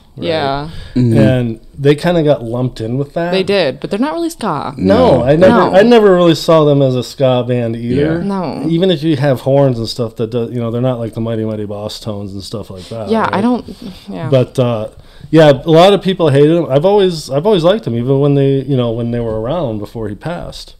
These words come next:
Speaker 2: Yeah.
Speaker 1: Um, but it's one of those ones where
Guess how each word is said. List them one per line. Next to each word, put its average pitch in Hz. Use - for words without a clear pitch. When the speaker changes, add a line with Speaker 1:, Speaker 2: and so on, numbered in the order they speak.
Speaker 2:
Yeah. 170
Speaker 1:
Um, 98
but 131
it's 143
one 180
of 196
those 160
ones 165
where 135